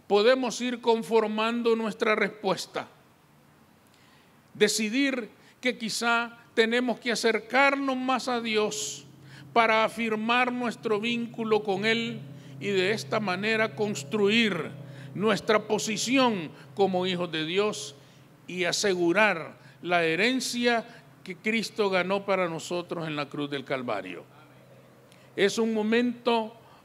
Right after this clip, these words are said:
para asegurarnos de que no estamos viviendo según la carne, sino según el Espíritu. Ese Espíritu que nos mueve a decirle a Dios,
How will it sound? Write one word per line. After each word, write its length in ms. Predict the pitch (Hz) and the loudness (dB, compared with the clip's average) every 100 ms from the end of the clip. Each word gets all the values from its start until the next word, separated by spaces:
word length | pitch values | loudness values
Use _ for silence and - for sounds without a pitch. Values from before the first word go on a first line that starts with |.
| _ | _
para 260 | 190 196 | 2 4
asegurarnos 840 | 190 - 196 196 196 240 240 247 240 | 2 2 0 2 4 4 2 -2 0
de 120 | 226 | 0
que 140 | 226 208 | 0 -2
no 140 | 233 | -2
estamos 420 | 240 247 240 240 | -2 -2 2 2
viviendo 560 | 226 214 233 254 254 240 | 0 0 2 2 2 2
según 360 | 233 214 240 | 2 0 0
la 140 | 233 233 | 0 2
carne, 460 | 226 226 214 170 - - _ - - | 2 2 0 -4 -8 -20 _ -20 -14
sino 580 | - 196 180 208 202 - - | -8 -4 -2 -2 -2 -8 -18
según 500 | - - 175 170 208 | -12 -4 -2 0 -2
el 120 | 202 | -2
Espíritu. 720 | 180 151 202 185 175 - 147 - - - - - | -4 -4 -4 -4 -6 -6 -8 -8 -18 -20 -20 -2
Ese 300 | 233 254 277 | 2 2 0
Espíritu 680 | - - 311 302 277 220 240 | -4 -2 2 2 0 -2 -4
que 160 | 226 214 | 0 0
nos 160 | 208 | 0
mueve 460 | 196 202 208 196 190 | -4 -2 0 0 0
a 80 | 185 | 0
decirle 480 | 170 - 175 170 | -2 -4 -4 -2
a 80 | 151 | -4
Dios, 480 | 156 185 190 - - | -2 -2 -2 -6 -12